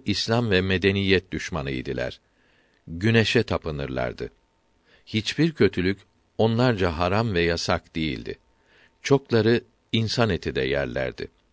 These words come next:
Askerlerinde nikah ve aile duygusu olmayıp, bir kadını nice erkek kullanırdı.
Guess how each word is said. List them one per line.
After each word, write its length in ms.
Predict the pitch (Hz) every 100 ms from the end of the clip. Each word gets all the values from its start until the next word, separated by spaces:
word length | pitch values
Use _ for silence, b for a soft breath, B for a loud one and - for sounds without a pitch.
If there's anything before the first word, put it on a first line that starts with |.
| _ _ b b b b _
Askerlerinde 880 | 101 101 - 110 104 107 104 110 123 b b b
nikah 540 | - 101 - 139 127 92
ve 100 | 73
aile 520 | 90 90 95 101 110
duygusu 400 | 95 82 90 80
olmayıp, 440 | 82 110 107 120 - b b b -
bir 240 | 82 123
kadını 540 | 143 107 92 98 107 95
nice 240 | 131 104
erkek 480 | 92 87 - 80 -
kullanırdı. 600 | 82 67 71 67 62